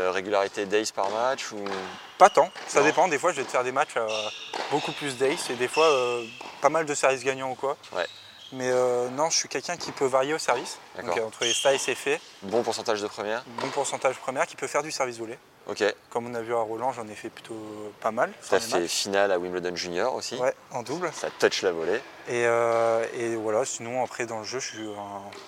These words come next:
Speaker 2: je pense que je peux être un bon attaquant, mais j'ai une bonne couverture de terrain pour ma taille.
Speaker 1: D'accord.
Speaker 2: Donc, euh, je m'appuie quand même sur un bon contre, on va dire.
Speaker 1: Ouais.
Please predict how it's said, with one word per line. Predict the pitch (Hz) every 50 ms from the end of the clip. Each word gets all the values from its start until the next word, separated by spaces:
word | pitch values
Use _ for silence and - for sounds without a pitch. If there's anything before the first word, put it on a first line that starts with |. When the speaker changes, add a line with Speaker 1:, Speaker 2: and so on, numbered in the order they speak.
| -
Speaker 2:
je | - -
pense | - 143 151
que | - -
je |
peux | - 120
être | - -
un | 113 110
bon | 107 117 127 131
attaquant, | 139 135 - 135 113 - 143 147 - - - - - -
mais | 120 120
j'ai | 113 113
une | 120 120 117
bonne | 113 135 151 160 147
couverture | - 151 151 143 - - 139
de | -
terrain | - 131 139 139
pour | - 127
ma | 120 113
taille. | - 123 127 131 - - - - - - -
Speaker 1:
D'accord. | 92 92 85 90 101
Speaker 2:
Donc, | 123 120 110 -
euh, | 123 117 117 110
je | 107
m'appuie | 120 113 113 - - 127 -
quand | - 127
même | 127 123
sur | - - 120 110
un | 107 107 104 104
bon | 104 107 117 117
contre, | - - 131 127 - - -
on | 110
va | 107 104
dire. | - 120 127 - - - - - -
Speaker 1:
Ouais. | 101